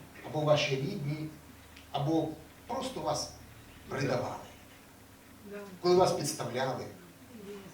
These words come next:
Speaker 1: Коли вас називали винними тоді, коли ви були невинні? Коли казали, «Це він сказав, а мене там і даже рядом не було».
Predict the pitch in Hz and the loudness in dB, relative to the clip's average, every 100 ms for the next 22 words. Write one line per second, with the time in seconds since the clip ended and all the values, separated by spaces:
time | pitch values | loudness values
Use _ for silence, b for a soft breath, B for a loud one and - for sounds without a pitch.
0 | - 196 226 226 202 - - - 185 180 | 8 8 12 12 12 10 0 8 10 12
1 | 196 208 190 147 156 247 190 180 175 160 | 12 12 12 12 8 8 8 8 6 6
2 | 160 143 233 170 156 147 147 143 123 139 | 4 2 2 2 4 4 4 4 4 2
3 | 117 - 101 98 123 113 - - - - | 2 2 0 0 -4 -6 -10 -16 -20 -20
4 | - - - - - - - - 208 233 | -20 -20 -20 -20 -20 -18 -4 6 8 12
5 | 226 220 226 220 208 233 254 254 - 220 | 12 12 12 10 8 6 6 6 6 6
6 | 214 233 220 - - - - - - B | 10 10 10 2 -8 -16 -18 -18 -20 B
7 | B B B - - - 127 135 143 147 | B B B -20 -16 -6 -2 2 2 2
8 | 160 175 - 180 175 175 208 240 202 123 | 0 0 0 0 2 0 0 -2 -2 -2
9 | 117 107 107 | -4 -6 -8